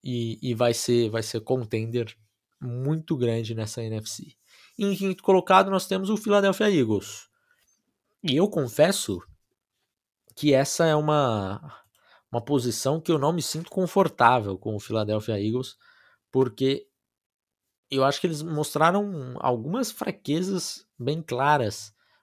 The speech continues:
no Monday Night, mas é um time que eu ainda tenho uma expectativa boa, né? E os times que eu tinha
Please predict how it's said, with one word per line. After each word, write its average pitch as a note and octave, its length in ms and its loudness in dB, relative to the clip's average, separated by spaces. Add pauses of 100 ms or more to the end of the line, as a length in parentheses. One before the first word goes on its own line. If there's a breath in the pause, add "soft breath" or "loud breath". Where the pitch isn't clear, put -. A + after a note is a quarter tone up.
(100)
no C3 120 -6
Monday C3 440 0
Night, B2 480 -4 (640)
mas E3 240 0
é F#3 80 2
um F#3+ 80 -2
time F3 300 -8
que G3 160 -4
eu G3+ 120 2
ainda F#3+ 400 0
tenho F3+ 360 -4
uma E3+ 120 -2
expectativa D3+ 1040 -2 (1000)
boa, C#3+ 600 4 (300)
né? A#2+ 240 -4 (180 soft breath)
E C#3 140 0
os C#3 160 -2
times E3 400 -4
que - 80 -2
eu C#3 60 2
tinha C3 500 -4